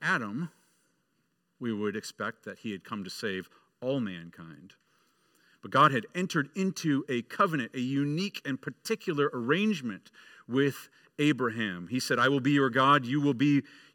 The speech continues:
my people. This promise is for you and for your children." And that doesn't mean the nation of Israel, because Abraham's name meant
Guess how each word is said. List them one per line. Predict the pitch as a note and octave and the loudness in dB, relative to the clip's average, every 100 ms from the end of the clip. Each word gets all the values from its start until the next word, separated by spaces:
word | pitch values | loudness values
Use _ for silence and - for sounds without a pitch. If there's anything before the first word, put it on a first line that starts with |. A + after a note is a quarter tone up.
| B2 - | -16 -2
my | B2+ B2 | 0 0
people. | - D#3 C#3 | -2 -2 -2
This | C#3+ - | -2 -2
promise | D#3 D3+ D3 C3 | -2 0 0 -4
is | |
for | - D3 A#2+ | -6 -2 0
you | D3+ F3+ | 2 2
and | D3+ | 2
for | - C#3+ C#3+ C3+ A#2+ - - | 0 0 2 2 0 -10 -6
your | A#2 A2+ A2 G#2+ - _ | -2 2 2 0 -6 _
children." | - F3+ G3 D#3+ G2+ E2+ - _ _ _ _ _ _ _ _ _ _ _ - | 0 4 4 4 -2 -6 -20 _ _ _ _ _ _ _ _ _ _ _ -2
And | C3 | 0
that | C#3 G#2+ | 0 2
doesn't | F#3 F#3+ F#3 - | 2 4 2 0
mean | B2+ B2 A#2+ B2 B2+ C3+ - _ _ _ _ _ - | -2 0 0 0 -2 -4 -12 _ _ _ _ _ -8
the | A#2 | -2
nation | A#2+ A#2+ - A2 | 0 -2 -4 -6
of | F#2+ | -6
Israel, | - D3+ - F#2+ F2 G#2 | -6 -6 -6 -8 -8 -8
because | A2+ - C3+ G#2 - | -10 -6 -6 -6 0
Abraham's | E3+ E3 C3 C#3 B2 G#2+ | 0 2 0 0 0 -2
name | B2+ D3+ C#3 C3 B2+ _ _ | -2 0 0 -2 -6 _ _
meant | A2+ C3 D3+ D3 | -4 0 0 -4